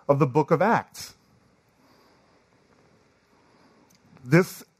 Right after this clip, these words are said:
epic adventure that we read in the book that starts with the resurrection of Jesus was the cataclytic or catalytic event that sparked the movement of the church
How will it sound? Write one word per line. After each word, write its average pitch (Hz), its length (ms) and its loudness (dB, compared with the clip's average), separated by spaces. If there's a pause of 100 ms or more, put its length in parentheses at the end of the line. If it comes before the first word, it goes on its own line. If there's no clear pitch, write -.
epic 208 480 4
adventure 165 680 2
that 151 180 4
we 156 140 -2
read 165 240 0
in 160 80 -4
the 151 80 -2
book 160 360 2 (220)
that 151 160 2
starts 202 560 2
with 156 140 -4
the 160 80 -2
resurrection 175 720 0
of 147 140 -2
Jesus 156 720 -4 (1800)
was 143 160 2
the 156 100 2
cataclytic 202 920 6 (120)
or 151 180 2
catalytic 190 800 4
event 165 840 -4 (420)
that 139 200 4
sparked 185 640 2
the 151 80 -4
movement 165 580 -4
of 135 140 -4
the 139 80 -14
church - 680 -10